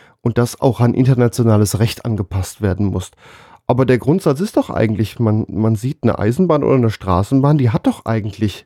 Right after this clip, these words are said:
durchs Andreaskreuz schon Vorrang, Vorfahrt. Vielleicht bringe ich da auch schon was durcheinander mit Vorfahrt und Vorrang.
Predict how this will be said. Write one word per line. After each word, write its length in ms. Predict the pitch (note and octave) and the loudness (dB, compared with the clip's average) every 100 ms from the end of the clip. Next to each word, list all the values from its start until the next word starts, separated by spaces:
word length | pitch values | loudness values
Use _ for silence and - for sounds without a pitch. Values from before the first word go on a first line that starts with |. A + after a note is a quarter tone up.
| _ | _
durchs 240 | B2+ A2+ | 0 0
Andreaskreuz 800 | - G#2 A2 G3 G3 - - F#2+ - | -4 -2 2 2 2 -2 -2 -2 -2
schon 380 | - G2 F2+ - _ _ _ _ | -4 -2 -2 -6 _ _ _ _
Vorrang, 560 | - - A2+ G#2+ G2+ - | -4 0 2 2 -2 -6
Vorfahrt. 600 | - B2+ G#2 - G2 - _ _ _ | -4 0 0 0 -4 -4 _ _ _
Vielleicht 240 | _ B2+ - | _ -4 0
bringe 140 | C#3 | 0
ich 80 | C3+ | 0
da 80 | - | 0
auch 100 | C#3 | -2
schon 160 | D#3+ | 0
was 140 | C#3 - | -2 -2
durcheinander 480 | D3 C#3+ D#3+ B2 F#2 | -2 2 2 2 -2
mit 120 | G2+ | -2
Vorfahrt 440 | - A#2 B2+ G#2 | 0 2 2 -2
und 100 | G#2+ | -4
Vorrang. 420 | - A#2+ G#2 F#2+ | 0 0 0 -6